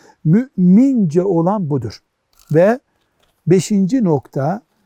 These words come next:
mümin kendisine ait olmayan bir yere gittiğinde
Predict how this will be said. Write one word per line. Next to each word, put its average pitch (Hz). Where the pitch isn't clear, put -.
mümin 226
kendisine 180
ait 170
olmayan 151
bir 170
yere 156
gittiğinde 143